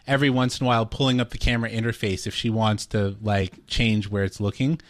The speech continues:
So I'm not sure how that fits in with how Sarah might do things.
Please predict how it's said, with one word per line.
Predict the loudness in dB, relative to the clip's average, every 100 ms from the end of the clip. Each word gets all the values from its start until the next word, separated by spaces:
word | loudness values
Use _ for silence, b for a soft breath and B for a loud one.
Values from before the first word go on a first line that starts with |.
| B B B
So | 0 2 2
I'm | 2
not | 2 0
sure | 0 0 0
how | -2 0 0 2
that | -2 -4
fits | -4 -4 -2
in | -2 0
with | -2 -2
how | -2 0 -2 -6
Sarah | -4 0 2 2
might | 0 -2
do | -6 -6
things. | -4 -4 -6